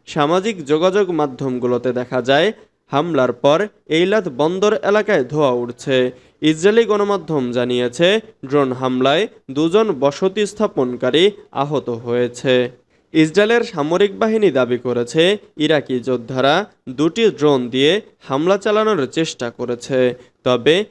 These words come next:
একটি ড্রোন আঘাত হানতে পারলেও অন্যটিকে ভূপাতিত করা হয়েছে। দখলদার সেনারা বলেছে, ইরাকের হুমকি সম্পর্কে তারা নিবিড়ভাবে পর্যবেক্ষণ করছে। এ বিষয়ে তথ্য সংগ্রহ করে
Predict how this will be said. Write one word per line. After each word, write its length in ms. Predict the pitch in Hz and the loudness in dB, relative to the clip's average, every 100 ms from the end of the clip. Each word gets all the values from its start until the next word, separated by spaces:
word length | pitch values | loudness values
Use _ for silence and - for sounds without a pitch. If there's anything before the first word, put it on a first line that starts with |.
| _ _ | _ _
একটি 320 | 156 160 196 | -2 -2 -4
ড্রোন 380 | 135 131 143 190 196 _ | -2 2 2 0 -6 _
আঘাত 380 | 131 151 196 208 - | -2 0 0 -2 -6
হানতে 340 | 143 180 185 131 | -6 -4 -2 -4
পারলেও 640 | - 127 123 127 147 196 - _ | -2 -2 0 2 4 2 -2 _
অন্যটিকে 680 | 127 147 185 202 240 233 233 | -2 -2 0 -2 -2 2 2
ভূপাতিত 580 | 214 147 156 196 202 196 | 2 -2 -4 -2 -4 -4
করা 320 | 123 123 123 | -4 -4 -4
হয়েছে। 680 | 123 123 123 120 143 127 123 - _ _ | -4 -2 -2 -2 0 0 0 -6 _ _
দখলদার 500 | - 143 202 208 240 | -2 0 0 0 0
সেনারা 500 | 226 - 160 143 123 | -2 -2 0 0 0
বলেছে, 560 | 120 123 123 156 160 214 - _ _ _ | -2 -2 -4 0 0 0 -8 _ _ _
ইরাকের 460 | 151 175 196 233 220 | 0 2 2 2 2
হুমকি 440 | 147 151 180 202 | 0 -4 0 -2
সম্পর্কে 800 | - 131 120 127 123 123 147 190 - _ | 0 -4 -2 -2 -2 0 0 0 -4 _
তারা 360 | 131 127 147 208 _ - | -2 2 2 -2 _ -4
নিবিড়ভাবে 640 | 143 165 208 214 220 226 | 0 4 4 4 2 2
পর্যবেক্ষণ 720 | 226 147 156 151 120 - 120 | 2 -2 0 0 -2 -4 -8
করছে। 580 | 117 123 117 143 131 123 - _ 139 | -4 -6 -6 -2 0 0 -4 _ 0
এ 120 | 131 | 2
বিষয়ে 500 | 127 - 127 143 202 - _ - | 0 0 2 2 0 -6 _ -2
তথ্য 400 | 156 - 233 233 | -2 -2 -2 -2
সংগ্রহ 580 | - 160 185 180 131 | -2 -2 2 2 0
করে 420 | 120 127 131 170 | -2 -2 2 2